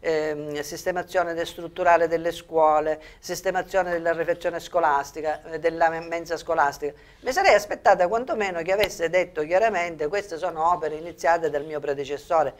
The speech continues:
Questa era una cosa che io mi aspettavo. Ci sono le date, ma non si fa assolutamente riferimento all'attività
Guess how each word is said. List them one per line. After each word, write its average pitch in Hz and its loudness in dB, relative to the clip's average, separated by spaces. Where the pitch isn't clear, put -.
Questa 240 2
era 175 4
una 156 -4
cosa 170 2
che 151 -8
io 151 -2
mi 147 -8
aspettavo. 131 -8
Ci - -8
sono 240 0
le 214 2
date, 160 6
ma 170 -6
non 185 -6
si 185 -14
fa 180 2
assolutamente 160 -8
riferimento 170 0
all'attività 175 2